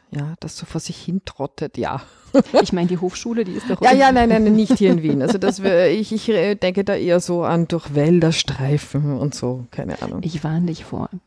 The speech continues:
Speaker 2: Ich habe mit vierzig angefangen zu reiten
Speaker 1: Oh.
Speaker 2: und ich glaube, ich habe noch nie in meinem Leben einen so schlimmen Muskelkater gehabt.
Speaker 1: Das stimmt.
Speaker 2: Ja.
Speaker 1: Ja, das
Speaker 2: Aber
Speaker 1: stimmt.
Speaker 2: ich kam mir ultrasportlich vor.
Speaker 1: Ich weiß, es ist nämlich ganz schön anstrengend.
Speaker 2: Ja.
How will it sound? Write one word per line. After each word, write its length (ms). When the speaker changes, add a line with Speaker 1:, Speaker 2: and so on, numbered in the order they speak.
Speaker 2:
Ich 240
habe 160
mit 160
vierzig 580
angefangen 540
zu 120
reiten 220
Speaker 1:
Oh. 280
Speaker 2:
und 280
ich 160
glaube, 420
ich 160
habe 220
noch 200
nie 180
in 140
meinem 200
Leben 280
einen 300
so 300
schlimmen 560
Muskelkater 840
gehabt. 200
Speaker 1:
Das 100
stimmt. 320
Speaker 2:
Ja. 300
Speaker 1:
Ja, 200
das 160
Speaker 2:
Aber 80
Speaker 1:
stimmt. 180
Speaker 2:
ich 60
kam 100
mir 100
ultrasportlich 680
vor. 200
Speaker 1:
Ich 160
weiß, 300
es 160
ist 120
nämlich 260
ganz 300
schön 300
anstrengend. 680
Speaker 2:
Ja. 80